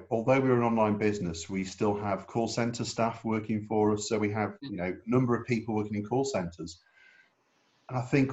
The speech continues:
Speaker 1: what the pandemic actually did, if there's a positive side to it, um, actually enabled us for all of our staff to actually work from home.
Speaker 2: Yeah.
Speaker 1: Now, you know, if I'd have gone back and said to our I T team twelve months ago, "Right, in a week,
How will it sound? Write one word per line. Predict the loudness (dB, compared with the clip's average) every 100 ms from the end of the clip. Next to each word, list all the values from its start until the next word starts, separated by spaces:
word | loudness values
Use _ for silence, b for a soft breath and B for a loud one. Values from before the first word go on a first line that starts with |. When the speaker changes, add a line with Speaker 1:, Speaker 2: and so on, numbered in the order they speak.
| -2
Speaker 1:
what | 2 4 6
the | 2
pandemic | -2 0 2 4 2 2 -4
actually | -4 -4 0
did, | 0 0 -2
if | -4
there's | -4 -4
a |
positive | 0 0 0 -2 -2
side | -4 -4 -6
to | -6 -6
it, | -6 -8 -10 -14 -6
um, | -2 -2 -4 -6 -8
actually | -6 -2
enabled | 0 0 0 0
us | -2 -4 -10 -6
for | -2
all | 2 6 6
of | 6
our | 4 2
staff | -2 -4 -4 _
to | -6
actually | -6 -4 -2
work | 0 0 -4
from | -6
home. | 0 2 2 0 -4 _ _ _ _
Speaker 2:
Yeah. | 0 2
Speaker 1:
Now, | 4 2 0 -10 _
you | -2 -2
know, | 0
if | -2 0
I'd | 0 0
have | 2
gone | 2 4
back | 2 0
and | -4
said | -4 -2
to | 0
our | 2
I |
T | 2 0 0
team | 0 0 0
twelve | 2 2 4
months | -2 -4 -4
ago, | 0 2 0 -4 -16 _ 0
"Right, | 6 6 4 -4 _ _ _ _
in | 4 4
a | 4
week, | 2 0 -4